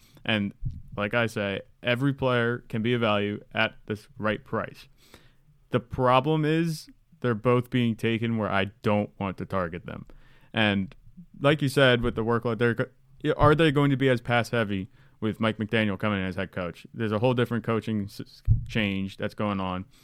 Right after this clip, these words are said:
We don't know what the offense is going to look like. But the thing that kinda has me intrigued is whether Tyreek Hill or Jaylen Waddle will get a chance to operate in, like, a Deebo Samuel type role in the offense, if they're going to use either of them that way,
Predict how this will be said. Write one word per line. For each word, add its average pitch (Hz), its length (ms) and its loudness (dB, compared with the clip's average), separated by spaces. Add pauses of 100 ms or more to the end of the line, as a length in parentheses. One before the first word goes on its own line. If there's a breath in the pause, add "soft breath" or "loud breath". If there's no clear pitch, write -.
(240 loud breath)
We 113 80 -4
don't 117 140 0
know 113 80 0
what 110 100 -4
the 110 120 0
offense 107 360 -2
is 107 60 -12
going 101 220 -4
to 92 60 -8
look 101 180 -8
like. 95 260 -8 (400 soft breath)
But 113 280 4 (220)
the 123 100 0
thing 165 320 -2
that - 240 -6 (180)
kinda 131 320 0
has 131 260 0
me 135 140 0
intrigued 139 560 -4 (220)
is 123 280 0 (520)
whether 120 320 2
Tyreek 135 440 0
Hill 123 280 0
or 117 120 -2
Jaylen 117 320 0
Waddle 110 400 0 (560 soft breath)
will 120 140 -2
get 131 240 2
a 127 60 0
chance 127 400 -2
to - 120 -8
operate 120 460 2
in, 113 80 -2
like, 104 160 -2
a 98 140 -4 (180)
Deebo 110 500 0
Samuel 101 400 -4
type 101 300 -6
role 104 460 -4
in 170 80 -6
the 165 120 2
offense, 170 280 0
if 117 100 -6
they're 123 120 0
going 123 240 4
to 107 60 -4
use 120 320 0
either 139 300 4
of 143 60 2
them 139 80 2
that 139 180 0
way, 147 240 0